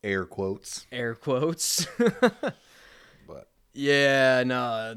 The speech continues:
Speaker 2: the world's kind of still a shitstorm right now.
Speaker 1: Yeah.
Speaker 2: I mean, to be perfect,
Speaker 1: Like,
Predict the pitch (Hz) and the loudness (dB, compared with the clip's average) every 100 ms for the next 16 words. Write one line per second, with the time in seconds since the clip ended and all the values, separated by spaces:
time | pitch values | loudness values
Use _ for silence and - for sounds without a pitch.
0 | 104 143 143 226 294 - - 190 156 147 | -8 -2 2 2 2 -4 0 2 4 2
1 | 131 113 - - 160 139 - 214 - 147 | -2 -6 -8 -2 0 0 2 0 0 -2
2 | 123 113 107 107 110 95 _ _ - 151 | 0 -4 -8 -8 -8 -10 _ _ 0 2
3 | 214 - 135 139 131 120 110 - 139 135 | 2 0 0 2 2 0 -4 -8 -4 0
4 | 151 151 - 151 127 | 0 0 -2 -4 -2